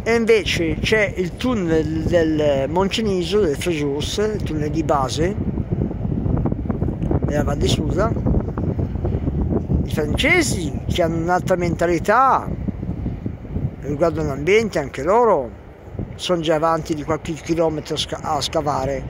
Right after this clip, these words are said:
con le talpe. In Italia, eh, stanno solo a pro-, a pro-, dopo vent'anni i progetti, i progetti, i progetti, dopo si incazzano perché i costi aumentano. E grazie al cazzo che i costi aumentano, se continua a fare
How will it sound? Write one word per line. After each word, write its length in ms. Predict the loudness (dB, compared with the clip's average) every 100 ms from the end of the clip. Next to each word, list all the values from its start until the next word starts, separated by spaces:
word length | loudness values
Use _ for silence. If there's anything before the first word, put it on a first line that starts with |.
| -6 -8 -4
con 120 | -4
le 100 | -2
talpe. 560 | -2 -2 -4 -4 -6 -8 -14 -14 -14 -12 -10 -10 -8 -8 -8 -10 -14 -16 -14 -12 -12 -12 -12 -8
In 120 | -2 2
Italia, 680 | 4 4 4 4 4 2 0 0 0 0
eh, 880 | 0 0 0 0 0 -2 -2 -2 -2
stanno 300 | 2 2 2
solo 260 | 2 4
a 60 | 4
pro-, 200 | 4 0 0
a 320 | 0 2 2
pro-, 180 | 0 -2 -4
dopo 360 | 0 2 4 4
vent'anni 800 | 4 2 2 4 4 2 -2 -2
i 80 | 2
progetti, 640 | 2 4 4 4 2 -2
i 40 |
progetti, 520 | 2 2 4 2 2 0
i 40 |
progetti, 480 | 0 2 2 2 2
dopo 220 | 2 2
si 120 | 2
incazzano 520 | 0 2 0 2 0
perché 220 | 0 0 0
i 100 | 2
costi 320 | 2 4 2
aumentano. 560 | 2 0 -2 -4 -6 -6 -10 -2
E 120 | 2 4
grazie 300 | 4 4 2
al 100 | 4
cazzo 400 | 4 4 4 2
che 120 | 4
i 40 |
costi 280 | 2 2 4
aumentano, 560 | 4 4 2 2 2 4
se 180 | 4
continua 380 | 6 4 4 2
a 20 | 4
fare 380 | 4 4 2